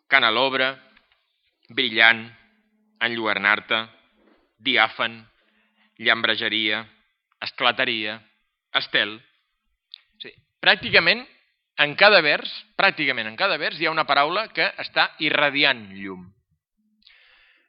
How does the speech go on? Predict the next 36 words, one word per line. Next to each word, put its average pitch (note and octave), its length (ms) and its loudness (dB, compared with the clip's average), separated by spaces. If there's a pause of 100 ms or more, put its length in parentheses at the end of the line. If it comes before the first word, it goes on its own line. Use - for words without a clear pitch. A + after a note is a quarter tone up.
(580)
Rilke F#3 340 4
ens F3 160 2
diu: B2 260 0 (840)
una G3 180 4
obra D#3 200 6
d'art A#2+ 400 0 (100)
vinguda C3 460 0
del A2+ 160 -2
passat E3 480 -2 (540)
no E3 220 0
és D#3+ 120 2
una C3 180 -2
obra A2+ 160 0
morta, G#2 520 -8
és C3 120 -14
una E3 140 0
obra G3 200 0
que E3+ 140 2 (480)
irradia C#3+ 580 0
un G#2+ 160 -6
missatge. G2+ 540 -8 (840)
I D#3 100 4
aquest G3+ 180 2
missatge A3 420 2
és G#3+ 80 -2
un A3 80 -4
missatge D#3+ 340 0
tan G3+ 200 0
poderós F#3+ 500 -2 (220)
que D3+ 120 -4
tu, G#3+ 200 -2 (400)
que E3 160 2
ets D3+ 100 0
el C#3 80 -2
seu E3 180 -2
contemplador, D#3 680 -2